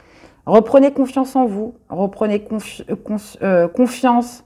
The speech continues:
euh, en vous, conscience aussi de vos atouts. La reine de, de bâton, aïe, aïe, aïe, quoi, c'est, euh, elle est très belle.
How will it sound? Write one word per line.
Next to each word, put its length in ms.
euh, 880
en 120
vous, 380
conscience 640
aussi 260
de 80
vos 260
atouts. 380
La 100
reine 320
de, 420
de 100
bâton, 540
aïe, 220
aïe, 180
aïe, 220
quoi, 260
c'est, 360
euh, 500
elle 120
est 80
très 180
belle. 300